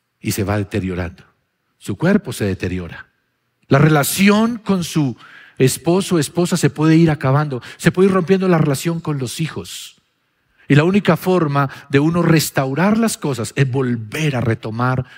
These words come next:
lo que hemos olvidado. Si usted ha dejado hace tiempo de tomarse un cafecito con su esposa, es hora de retomar eso. Si algunos jóvenes aquí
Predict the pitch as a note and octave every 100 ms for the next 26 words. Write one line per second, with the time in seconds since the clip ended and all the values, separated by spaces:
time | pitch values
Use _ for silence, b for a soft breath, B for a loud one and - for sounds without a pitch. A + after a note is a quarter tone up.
0 | B A#2+ A2 A#2 A2 G#2 A2 E2+ F2+ F2+
1 | D#2+ - _ _ _ _ _ _ _ _
2 | _ _ _ _ _ _ _ _ _ _
3 | - C3+ D3+ D3+ D3+ B2+ C3 C#3+ D3+ D3
4 | D3+ C#3 D3 C#3 C3 B2+ C#3+ D3+ C#3 C#3
5 | B2 A#2 D3+ C#3 C#3 B2+ B2 A2+ B B
6 | - C#3+ C#3 D3 D3+ D#3+ - C#3+ F3 E3+
7 | D#3 D3 D3 C3 D3+ D#3+ - G2 - _
8 | _ _ _ _ _ _ _ _ _ _
9 | _ _ _ _ _ - D#3 D3+ F3+ D#3
10 | F#3+ F#3 F3 D#3+ D#3 - F3+ F#3+ G3 -
11 | _